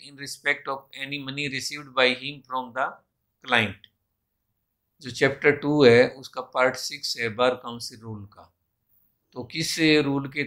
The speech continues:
तहत ये मेंशन किया गया? रूल ट्वेंटी फ़ाइव। अगला क्वेश्चन है थर्टी फ़ोर, under which of the following sections of सीआरपीसी provisions relating to police report is given? सीआरपीसी के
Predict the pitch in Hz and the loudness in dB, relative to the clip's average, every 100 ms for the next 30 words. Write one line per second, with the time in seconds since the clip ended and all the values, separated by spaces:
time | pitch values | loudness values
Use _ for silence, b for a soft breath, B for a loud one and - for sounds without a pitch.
0 | 127 117 113 - 135 175 _ _ _ _ | 0 2 0 -4 -8 -8 _ _ _ _
1 | _ _ 113 120 127 123 110 110 131 139 | _ _ -12 -6 -2 -2 -6 -6 -6 -6
2 | 151 143 127 113 107 110 131 143 143 135 | -10 -12 -2 0 0 -4 -4 -6 -6 -8
3 | 131 131 - 123 107 - _ _ _ _ | -8 -12 0 0 0 -4 _ _ _ _
4 | _ _ _ _ - 135 151 147 151 - | _ _ _ _ -6 2 2 2 -4 -6
5 | 143 135 139 127 - 127 - 143 160 - | -8 -8 -6 -6 -8 -12 2 4 4 -2
6 | _ _ _ - 135 139 143 165 160 131 | _ _ _ -14 -6 -4 -4 -2 -2 -2
7 | 143 135 143 139 139 135 131 - 165 156 | -8 -8 -6 -6 -6 -6 -4 -6 -6 -10
8 | 143 - 131 127 120 143 131 - 151 156 | -10 -10 -2 -2 -2 -6 -6 -6 -6 -16
9 | _ 127 127 127 147 160 - - _ _ | _ -18 -14 -10 -8 -8 -10 -16 _ _
10 | _ 123 127 135 135 156 143 143 - 147 | _ -12 0 0 0 -10 -12 -16 -16 -6
11 | 160 151 139 - 139 143 143 135 131 110 | -6 -6 -10 -2 2 2 0 -14 -12 -12
12 | 123 139 117 - _ _ _ _ _ _ | -8 -6 -6 -8 _ _ _ _ _ _
13 | _ _ - 139 135 139 143 156 147 | _ _ -4 2 2 0 -8 -4 -2